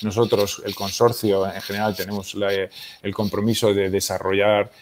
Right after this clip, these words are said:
y cumplir con los objetivos técnicos y socioeconómicos y ir desarrollando poco a poco capacidades, pero en, en esa, eh, eh, existe una especie de sinergia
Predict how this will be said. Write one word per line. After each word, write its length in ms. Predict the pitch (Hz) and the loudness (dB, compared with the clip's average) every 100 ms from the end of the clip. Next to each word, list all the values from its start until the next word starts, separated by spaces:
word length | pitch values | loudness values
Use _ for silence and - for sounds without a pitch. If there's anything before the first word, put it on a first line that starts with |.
| _ | _
y 120 | 95 | -10
cumplir 840 | 95 101 98 101 107 104 104 98 104 - - _ - | -4 -6 -2 2 4 4 4 0 -8 -18 -20 _ -6
con 140 | 104 | -4
los 140 | 98 | -2
objetivos 500 | 107 101 101 107 101 | -4 -4 0 0 0
técnicos 720 | - 110 110 104 98 98 95 120 | 2 2 2 -2 0 -2 -4 -2
y 140 | 113 | -2
socioeconómicos 1300 | - 107 107 101 98 113 117 107 98 92 92 - - _ - | 0 0 0 0 0 2 2 0 0 -2 -2 -8 -12 _ -2
y 520 | 135 123 113 107 104 - - | 2 4 4 4 0 -6 -2
ir 280 | 117 120 | 2 2
desarrollando 840 | 110 113 113 104 107 110 117 113 101 | 4 2 4 2 4 4 4 2 0
poco 180 | 107 107 | 2 2
a 80 | 104 | 4
poco 240 | 110 107 | 2 4
capacidades, 800 | 107 120 - 139 160 160 170 185 - - - - | 2 0 0 2 4 4 0 -2 -12 -20 -12 6
pero 560 | 127 131 127 127 131 | 8 12 12 12 12
en, 100 | 131 | 8
en 220 | 131 131 | 6 6
esa, 260 | 151 - 160 | 6 6 8
eh, 140 | 147 143 | 8 8
eh, 120 | 143 | 6
existe 380 | 131 160 151 170 | 6 0 -2 0
una 120 | 156 | 0
especie 340 | 147 160 160 | 0 0 0
de 260 | 151 147 143 | 4 6 6
sinergia 760 | 143 135 170 170 - 151 175 | 4 2 2 0 -2 -4 -4